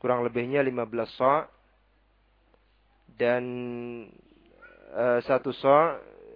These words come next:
jika diperkirakan dua setengah kilo, maka lima belas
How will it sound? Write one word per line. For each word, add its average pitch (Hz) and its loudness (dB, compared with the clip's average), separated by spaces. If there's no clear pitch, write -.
jika 139 0
diperkirakan 135 2
dua 131 2
setengah 123 -6
kilo, 123 -4
maka 123 4
lima 131 0
belas 117 0